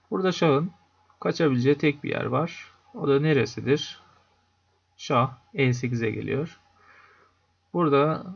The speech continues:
direkt görülemeyecek bir hamledir muhtemelen bu. Bu tür hamlelerde iyice düşünmek lazım. Önceden planlamak lazım. Burada vezir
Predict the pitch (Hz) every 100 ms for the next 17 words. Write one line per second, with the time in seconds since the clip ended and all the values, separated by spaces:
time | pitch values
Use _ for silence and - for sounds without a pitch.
0 | 202 170 170 165 165 156 151 151 131 120
1 | 123 123 107 107 107 113 113 113 - 104
2 | 101 101 104 151 190 _ _ _ _ _
3 | _ _ _ _ - - 151 143 - _
4 | - - - 143 135 131 131 127 127 143
5 | 151 170 - _ _ _ _ _ _ _
6 | - 143 143 135 127 147 135 127 107 98
7 | 107 139 202 135 123 120 120 120 123 123
8 | 120 117 117 113 - - 110 147 220 _
9 | _ _ _ _ _ _ _ _ _ _
10 | _ _ 151 156 151 143 135 165 -